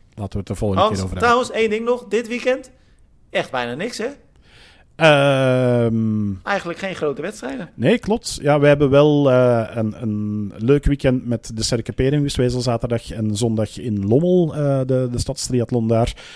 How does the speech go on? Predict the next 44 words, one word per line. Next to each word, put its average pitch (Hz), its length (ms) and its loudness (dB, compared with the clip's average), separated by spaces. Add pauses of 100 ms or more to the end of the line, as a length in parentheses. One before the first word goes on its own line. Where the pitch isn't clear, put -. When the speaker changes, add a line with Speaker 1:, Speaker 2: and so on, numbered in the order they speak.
(160)
Speaker 1:
Eh, - 80 -10
dus 110 260 -4
altijd 117 320 -4
leuke 113 300 2
Belgische 127 420 2
wedstrijden, 123 480 0
dus 113 120 -6
daar 107 140 0
hebben 113 200 0
we 110 60 -2
nog - 100 -6
wel 110 100 0
wat 107 140 -2
aan. 113 220 -2 (420)
Maar 110 220 0
voor 131 140 2
de 123 60 0
rest 139 240 2
is 160 100 0
het - 80 -10
inderdaad 135 420 -2
wat, - 260 -6
eh, 107 240 2 (240)
wat 110 180 0
rustiger. 156 720 0
Ehm, 104 640 -2 (120)
ja, 110 240 -2
voorbereiden, 117 800 2
voorbereiden 131 540 4
op 127 120 -4
de 110 140 -6
E 123 60 -2
K - 60 -6
in 120 280 4
Menen 127 440 4
en, 120 220 -2
en 113 100 -2
het 110 160 -2
W 113 160 2
K - 60 -10
Speaker 2:
Ja. 110 200 2
Speaker 1:
zeventig 113 380 -4
punt 98 180 -6
drie, 127 240 -2